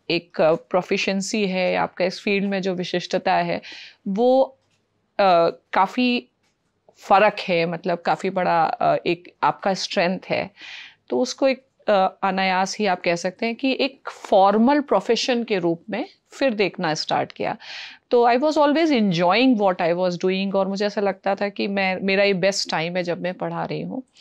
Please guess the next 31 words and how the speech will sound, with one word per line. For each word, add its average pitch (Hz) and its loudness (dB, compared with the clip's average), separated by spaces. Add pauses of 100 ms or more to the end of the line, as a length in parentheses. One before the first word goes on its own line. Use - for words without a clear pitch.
(560)
और, 208 2
अ, 190 2
उसके 214 -2
बाद 214 0
फिर 220 -2
मैं 208 -2
दिल्ली 180 2
यूनिवर्सिटी 185 -4
आई। 190 0
I 170 -2
have 175 -4
been, 185 -4 (920)
अ, 143 2
lucky 165 -2 (100)
to 175 2
be 185 0
among 175 -2
the 175 0 (480)
toppers 180 -2
in 180 -4
the 180 -2
Delhi 175 0
University। 175 -6
और, 170 0
अ, 160 2
दिल्ली 175 2
यूनिवर्सिटी 214 -2
में 226 0
एक 208 -4
बहुत 202 0
अच्छा 196 2